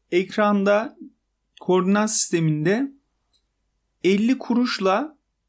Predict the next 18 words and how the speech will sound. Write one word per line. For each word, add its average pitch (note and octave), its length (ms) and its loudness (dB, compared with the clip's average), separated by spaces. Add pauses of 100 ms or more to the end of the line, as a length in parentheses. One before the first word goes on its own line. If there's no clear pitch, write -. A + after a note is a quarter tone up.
(920)
otuz F#3+ 360 -2
beş A3+ 180 0
kuruş F3+ 380 -6
arasındaki F3 720 -2
on G3+ 320 0
beş F#3 160 0
kuruşluk D#3+ 500 -6
farkın, E3+ 720 -2 (440)
e, D#3 300 -2
doksan G3 420 0
beş G3+ 180 -2
kilogramla F3 680 -2
çarpımını E3+ 600 -2
gösteren D#3+ 680 -2
gri E3+ 340 0
dikdörtgenin E3+ 600 -2
alanıyla E3+ 760 0
gösterilir. D#3 840 -2